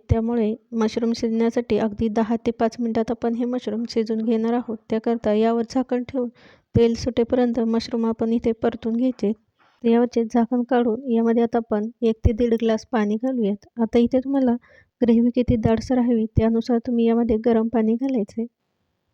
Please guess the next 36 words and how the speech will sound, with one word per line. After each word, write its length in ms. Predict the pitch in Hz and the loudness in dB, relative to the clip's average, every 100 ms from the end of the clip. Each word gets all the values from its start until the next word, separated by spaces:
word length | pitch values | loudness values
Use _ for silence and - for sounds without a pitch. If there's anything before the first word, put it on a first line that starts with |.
| _ _ _ _ _ _ _ _ _ _ _ _ _ _ _ _ _ _ _ _ - | _ _ _ _ _ _ _ _ _ _ _ _ _ _ _ _ _ _ _ _ -12
इथे 180 | 233 233 | -4 0
यामध्ये 320 | 226 233 247 | 0 0 -2
आपण 280 | 247 233 226 220 _ - | -2 -2 -4 -6 _ -8
चवीनुसार 540 | 247 240 240 226 220 | -4 -2 -2 -2 -4
मीठ 200 | 220 214 | -4 -2
घालूया. 360 | 233 233 208 208 226 _ - | -2 0 -2 -2 -6 _ -4
तर 120 | 214 | -2
इथे 160 | 226 | 0
आपण 280 | 233 233 226 | -2 -2 -2
मशरूम 360 | 220 226 - 240 | -2 -4 -4 -2
मॅरिनेट 360 | 233 220 220 226 | 0 0 -2 -2
करताना 420 | 233 233 233 233 | -4 -2 0 0
देखील 320 | 233 247 233 233 | 0 -2 -4 -2
मीठ 240 | 226 233 | -2 -2
वापरलेलं 540 | 220 220 214 226 220 | -2 -2 -4 -2 -2
आहे, 180 | 233 208 202 | -2 -2 -4
त्याकरता 380 | 220 214 226 220 | -4 -2 -2 -2
अगदी 200 | 214 220 226 | -2 -4 -2
चवीनुसार 480 | 226 220 226 233 | -2 -2 -4 -2
यामध्ये 340 | 214 214 214 220 | -2 0 -2 0
मीठ 200 | 226 233 | -2 -2
घालायचं 460 | 254 247 233 - | -2 -2 -2 -4
आहे. 60 | 208 - _ _ _ _ - | -8 -10 _ _ _ _ -2
तर 60 | 233 | 0
यावर 320 | 240 247 233 | 2 0 -2
झाकण 420 | 226 233 240 240 233 | -2 -2 0 -2 0
ठेवून 200 | 240 220 | -2 -2
एक 160 | 226 | -2
दहा 200 | 220 208 - | 0 0 0
ते 60 | 240 | -2
पंधरा 300 | 240 233 226 | 0 0 0
मिनिटे 200 | 233 240 | 0 0
आपण 260 | 226 233 214 | 0 0 0
भाजी 280 | 226 202 220 | 0 0 0
शिजवून 320 | - 226 214 | -2 -4 -4
घेऊयात. 420 | 220 247 254 220 | -2 -2 0 0